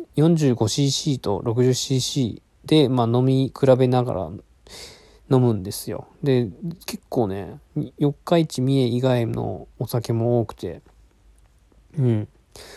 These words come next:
まあ、日本酒専門店らしく、こう、全国の福岡、えー、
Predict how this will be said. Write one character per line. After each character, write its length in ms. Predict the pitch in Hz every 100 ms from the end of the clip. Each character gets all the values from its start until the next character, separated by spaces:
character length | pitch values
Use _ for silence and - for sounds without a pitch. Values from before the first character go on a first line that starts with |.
| - -
ま 80 | 127
あ、 40 |
日 100 | 123
本 180 | 131 131
酒 120 | -
専 200 | 135 131
門 220 | 131 127
店 500 | - 127 120 120 - - _ _
ら 200 | 131 123
し 160 | - -
く、 280 | - - - - _ _
こ 360 | - - 92 -
う、 40 | 139
全 240 | 127 120
国 320 | - - -
の 60 | - - - - - -
福 260 | - -
岡、 340 | 117 - 76 - _ _ _ _ _
え 720 | 123 113 113 113 113 113
ー、 40 | 135